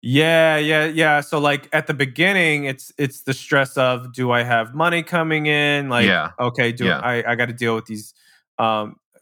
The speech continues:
Speaker 1: projects and, like, deadlines and, like, hustle and grind and blah, blah, blah." And then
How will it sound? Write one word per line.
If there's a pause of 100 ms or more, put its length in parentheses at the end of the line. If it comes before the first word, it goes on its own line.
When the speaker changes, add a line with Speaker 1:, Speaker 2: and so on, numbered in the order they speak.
(320)
Speaker 1:
projects
and,
like,
deadlines
and,
like, (160)
hustle
and
grind
and
blah,
blah,
blah." (600)
And
then